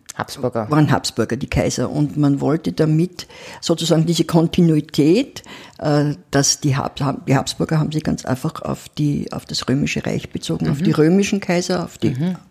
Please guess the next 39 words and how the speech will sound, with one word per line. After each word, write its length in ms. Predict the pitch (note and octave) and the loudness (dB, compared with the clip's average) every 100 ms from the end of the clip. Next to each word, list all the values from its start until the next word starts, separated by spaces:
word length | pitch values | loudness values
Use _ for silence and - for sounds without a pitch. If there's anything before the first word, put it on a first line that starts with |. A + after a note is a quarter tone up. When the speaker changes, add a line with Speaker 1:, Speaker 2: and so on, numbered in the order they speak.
| _ _ _ | _ _ _
Speaker 2:
antiken 560 | - B2 F#3 F#3+ - F#3+ | 0 0 2 2 2 0
römischen 440 | F3+ F3+ A3 - | 0 -2 -4 -6
Kaiser. 360 | - F3+ F3 D4 | -4 0 0 -2
Speaker 1:
Mhm. 80 | - - - - - - - - - - | -6 -20 -20 -20 -18 -18 -20 -20 -20 -6
Speaker 2:
Und, 560 | A3 G#3+ B3 B3 - - - | 4 6 8 6 2 -2 4
äh, 300 | E3 D#3 D3 B2+ - - | 6 6 4 0 -10 -6
auf 160 | C3+ D#3 | -4 -2
Ju-, 120 | C#3+ | -4
der 340 | - C#3 C3+ | 0 0 2
Rudolf 280 | C3+ D3 C3 | 0 2 0
der 100 | - | 0
Vierte, 380 | - E3 E3 - | -6 -4 -2 -4
der 160 | - C#3+ | -4 -6
das 180 | - - | -6 -10
Privilegium 720 | - D#3 D3+ D3+ D#3 D#2 D#2 | -6 -2 0 -2 -2 -2 -2
Majus 380 | - - - - | -4 -4 -6 -6
gefälscht 480 | - C3+ C3 - | -8 -6 -6 -6
hat, 140 | - - | -6 -2
hat 160 | C#3+ | -2
sie 100 | - | 2
ja 120 | D3+ C#3 | 2 4
schon 280 | D#3 D3+ | 2 2
auf 140 | D3 - | 2 2
den, 360 | D#3 D3+ C#3+ | 2 2 0
äh, 140 | - D3 | -4 -4
Julius 460 | D3+ D3 C#3+ C3+ C#3+ | 0 0 0 -4 -4
Caesar, 320 | G2 C#3 D#3 | -4 0 0
Speaker 1:
Caesar 140 | E3 | 0
getan. 260 | E3 - E3+ | -4 -4 -4
Speaker 2:
äh, 20 | |
Speaker 1:
Und 140 | D3+ D#3+ | -2 0
der 80 | C#3+ | 2
Speaker 2:
berufen. 120 | D#3+ | 2
Speaker 1:
Julius 240 | G#3 G3+ G3 | 4 4 2
Caesar 340 | F3+ G3 G3+ | -2 0 0
hat 140 | E3+ E3+ | 0 -4
sich 120 | F3+ | -4
ja 80 | F3 | -2
dann, 280 | D3+ E3 | -2 -4